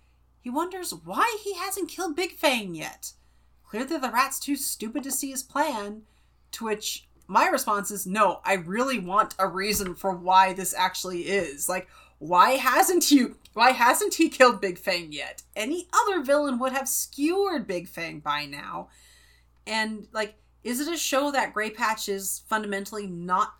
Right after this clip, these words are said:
a leader? Like, he's, like, he's not the leader that our previous villains have been. He doesn't have the charisma, and he doesn't have the presence. He does have the brains,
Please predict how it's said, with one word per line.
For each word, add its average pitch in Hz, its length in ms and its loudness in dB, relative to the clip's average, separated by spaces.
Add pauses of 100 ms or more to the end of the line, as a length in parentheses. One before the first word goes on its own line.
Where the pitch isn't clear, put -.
(140)
a 202 80 0
leader? 202 720 -6
Like, 202 160 -2
he's, 233 160 -6
like, 233 160 -4
he's 233 200 -8
not 240 260 -2
the 339 60 -4
leader 190 640 -6 (460)
that 190 260 4
our 185 100 2
previous 196 360 -8
villains 170 280 -6
have 175 140 -8
been. 165 240 -8
He 196 180 -14
doesn't 254 340 -2
have 233 220 -4
the 175 80 -6
charisma, 269 720 -4 (500)
and 190 240 -4
he 202 140 -14
doesn't 226 240 -4
have 214 160 -4
the 226 60 -12
presence. 285 800 -6 (220)
He 214 140 -8
does 285 260 2
have 294 200 -2
the 254 60 -8
brains, 208 800 -2